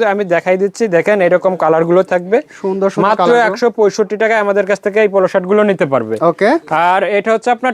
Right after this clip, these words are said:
Speaker 1: টমি হিলফিগারের ভিতরে।
Speaker 2: টমি হিলফিগারের মধ্যে।
Speaker 1: দেখেন, এটা কিন্তু কলার কাপ এরকম ম্যাচিং করা থাকবে।
Speaker 2: ম্যাচিং থাকবে কলার
Speaker 1: এটা,
Speaker 2: কাপ।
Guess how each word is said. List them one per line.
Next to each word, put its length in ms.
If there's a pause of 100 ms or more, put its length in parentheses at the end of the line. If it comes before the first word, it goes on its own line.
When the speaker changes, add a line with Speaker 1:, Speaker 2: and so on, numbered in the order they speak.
(100)
Speaker 1:
টমি 240
হিলফিগারের 580
ভিতরে। 280
Speaker 2:
টমি 260
হিলফিগারের 480
মধ্যে। 140
Speaker 1:
দেখেন, 240
এটা 180
কিন্তু 200
কলার 300
কাপ 200
এরকম 280
ম্যাচিং 260
করা 180
থাকবে। 240
Speaker 2:
ম্যাচিং 320
থাকবে 300
কলার 180
Speaker 1:
এটা, 120
Speaker 2:
কাপ। 120